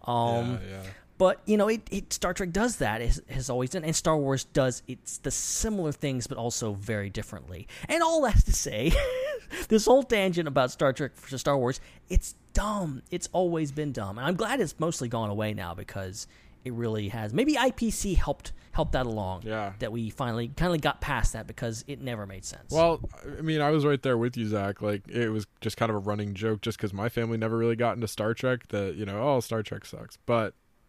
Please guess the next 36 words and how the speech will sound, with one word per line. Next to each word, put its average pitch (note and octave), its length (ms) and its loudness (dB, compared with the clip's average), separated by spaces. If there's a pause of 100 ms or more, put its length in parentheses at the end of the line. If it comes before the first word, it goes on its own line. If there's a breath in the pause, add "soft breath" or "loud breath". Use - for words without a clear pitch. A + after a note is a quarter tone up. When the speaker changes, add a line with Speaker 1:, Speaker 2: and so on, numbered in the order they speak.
(120)
Speaker 2:
that B2 140 0
was B2+ 140 0
without A#2 260 0
giving A2+ 280 -4
it G#2 100 -4
a F#2 60 -8
chance. - 440 -10
So, G2 320 -8 (500 loud breath)
yeah, F#2 320 -4
I, B2+ 220 2
I - 20 -6
mean, A2 480 -4
a B2 40 -8
little D#3+ 180 2
bit C#3 140 6
of A#2+ 40 2
a A#2 60 0
tangent, G2+ 400 -4
but G2+ 320 -2
if A2+ 160 -2
anybody, G#2+ 640 -2 (760)
if - 220 -10
anybody C#3+ 300 2
thinks C3 260 -6
something B2 320 -4
is G2 320 -6
dumb A2 480 0
without A2+ 320 0
having G#2+ 480 -2 (220)
ever G#2 160 -4
tried A2 420 -2
it, F#2+ 160 -6 (220)
having A#2 360 0
been A2+ 200 0
there A#2+ 160 0
before, B2 500 2